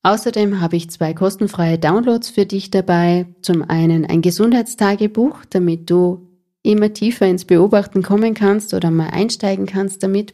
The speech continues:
Und zum anderen die wichtigsten Eigenschaften der Doshas und wie man diese jeweils ausgleichen kann. Dann legen wir los. Warum ist Beobachten überhaupt eins der wichtigsten Instrumente im Ayurveda?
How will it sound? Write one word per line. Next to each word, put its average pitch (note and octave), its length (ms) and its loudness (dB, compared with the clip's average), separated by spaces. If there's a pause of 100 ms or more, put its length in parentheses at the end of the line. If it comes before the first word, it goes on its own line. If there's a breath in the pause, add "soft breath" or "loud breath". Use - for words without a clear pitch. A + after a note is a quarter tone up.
(140)
Und G3 180 0
zum F#3 160 0
anderen F#3+ 720 0 (580 loud breath)
die F3+ 140 -2
wichtigsten G#3+ 540 -4
Eigenschaften F#3+ 920 -2
der E3 120 -2
Doshas A#3 680 -2
und F3+ 280 -4
wie F#3+ 100 0
man G3 240 0
diese F#3+ 240 -4
jeweils E3+ 460 -2
ausgleichen D3 560 -4
kann. C#3 300 -8 (1000)
Dann G3 160 2
legen F3+ 200 2
wir A#3+ 100 4
los. D3+ 460 -2
Warum G3+ 500 4
ist G#3+ 240 -2
Beobachten G#3 640 2
überhaupt E3 440 0
eins E3+ 260 -2
der F3 180 -4
wichtigsten F#3 480 -4
Instrumente D#3+ 640 -2
im D#3+ 120 -4
Ayurveda? D#3 680 -4